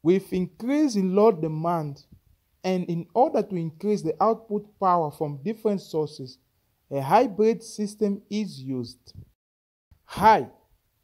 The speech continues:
welcome to the P Z Engineering channel. In this video, we are going to show how to simulate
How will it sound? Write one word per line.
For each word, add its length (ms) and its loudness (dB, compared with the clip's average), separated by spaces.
welcome 760 2
to 40 -8
the 140 -2
P 240 -4
Z 180 0
Engineering 720 -2
channel. 500 -6
In 220 -10
this 240 -2
video, 500 -4
we 200 -2
are 120 2
going 300 -2
to 100 -2
show 340 0
how 240 2
to 140 -8
simulate 760 -4